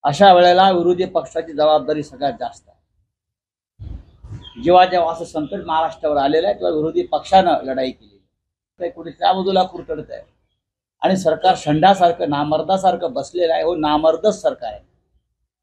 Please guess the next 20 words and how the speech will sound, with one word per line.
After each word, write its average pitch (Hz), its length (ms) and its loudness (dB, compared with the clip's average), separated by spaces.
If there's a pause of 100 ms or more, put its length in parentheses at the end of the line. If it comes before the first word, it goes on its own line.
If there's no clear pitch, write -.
(2250)
अशा 185 300 6
वेळेला 180 380 6
विरोधी 175 340 0
पक्षाची 165 480 -6
जबाबदारी 151 500 0
सगळ्यात 135 300 -6
जास्त - 360 -14
आहे. - 60 -20 (1900)
जेव्हा 180 220 6
जेव्हा 170 280 -2
असं 165 120 -10
संकट 165 400 -10
महाराष्ट्रावर 160 520 -2
आलेलं 151 300 0
आहे, 208 80 -2
तेव्हा 180 200 -4
विरोधी 160 320 -2
पक्षानं 175 560 2
लढाई 131 280 -4
केली, - 260 -20